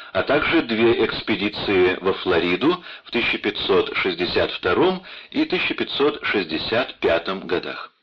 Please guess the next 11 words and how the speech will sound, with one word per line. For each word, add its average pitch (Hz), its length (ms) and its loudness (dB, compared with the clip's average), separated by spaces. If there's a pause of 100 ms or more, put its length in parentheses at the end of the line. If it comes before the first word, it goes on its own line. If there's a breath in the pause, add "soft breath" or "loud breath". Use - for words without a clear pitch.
(720)
Все 165 240 0
три 143 340 2
экспедиции 104 640 -2
потерпели 95 540 2
неудачу 90 800 0 (480 loud breath)
из-за 95 340 0
враждебного 143 640 2
отношения 135 640 0
к 131 120 -14
ним 113 340 -2 (320 soft breath)
испанцев. - 920 -6